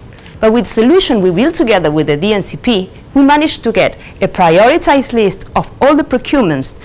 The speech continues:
based on the likelihood of containing an irregularity. So now the reviewer can focus first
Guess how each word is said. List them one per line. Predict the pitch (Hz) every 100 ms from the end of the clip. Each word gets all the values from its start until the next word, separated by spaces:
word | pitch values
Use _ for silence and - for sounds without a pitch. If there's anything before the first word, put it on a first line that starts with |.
| - -
based | 220 240 240
on | 214
the | 190
likelihood | 220 277 240 196 151 -
of | - 165
containing | 196 185 226 202
an | 180
irregularity. | 165 165 170 240 233 165 - 151 - - - -
So | - 196
now | 233 285 269
the | 196
reviewer | 180 185 233 285 277
can | 220
focus | 202 220 233 220
first | - 214 202